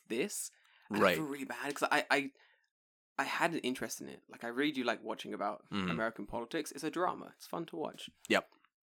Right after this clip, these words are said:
Speaker 1: So, um, I was watching, like, some interviews with these people.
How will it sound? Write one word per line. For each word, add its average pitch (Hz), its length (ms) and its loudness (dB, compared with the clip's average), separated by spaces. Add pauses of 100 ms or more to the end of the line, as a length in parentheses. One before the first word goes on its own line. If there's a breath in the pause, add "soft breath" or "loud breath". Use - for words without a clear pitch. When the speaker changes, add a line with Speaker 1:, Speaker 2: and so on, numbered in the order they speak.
Speaker 1:
So, 131 240 4
um, 113 360 4 (760)
I 127 40 0
was 127 120 -4
watching, 147 260 4
like, 135 100 0
some - 120 -8
interviews 135 360 -4
with - 40 -12
these 98 140 -8 (100)
people. 104 280 -8